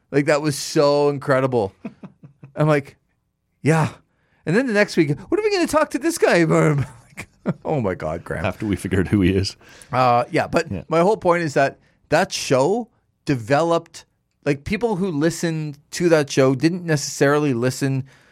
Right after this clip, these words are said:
Speaker 1: to all of the things during the week. It was a separate crowd. And we catered to the separate crowd. We talked about college football, and we talked a lot of N F L,
Speaker 2: Right.
Speaker 1: and we talked about some different sports. We had feature interviews.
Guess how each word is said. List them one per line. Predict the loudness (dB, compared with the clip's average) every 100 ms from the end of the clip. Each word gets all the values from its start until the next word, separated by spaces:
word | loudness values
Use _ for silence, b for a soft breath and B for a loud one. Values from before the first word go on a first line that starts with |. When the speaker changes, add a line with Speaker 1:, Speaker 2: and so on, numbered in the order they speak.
| b
Speaker 1:
to | -2 -2 2
all | 2 2
of | -2
the | -2
things | 0 0 -2
during | 0 0 0
the | -4
week. | -4 -6 -10 b b _
It | 0
was | 2 2
a |
separate | -2 2 0 0 -10
crowd. | -2 -2 -2 -10 _ _ _ _ _ _
And | 2
we | 2
catered | 0 -2 -2 0 -2
to | 0
the | 0
separate | 2 0 0 -2
crowd. | 2 2 2 -4 _ _ _ _ _
We | -4
talked | 2 2 2
about | -4 -4
college | -2 -2 -4
football, | -2 -2 2 4 4
and | 2
we | -4
talked | -2 -2 -2
a |
lot | -6 -2 0
of | 0
N | 0 -2
F | -2
L, | 0 2 0 -2 -6
Speaker 2:
Right. | -2
Speaker 1:
and | 2
we | 2
talked | 4 2 2
about | 0 0
some | -2
different | -2 -2 -4 -6
sports. | -4 -2 -2 -2
We |
had | -4 -6
feature | -6 -6 -2 -2
interviews. | 0 -4 -6 -4 -2 -4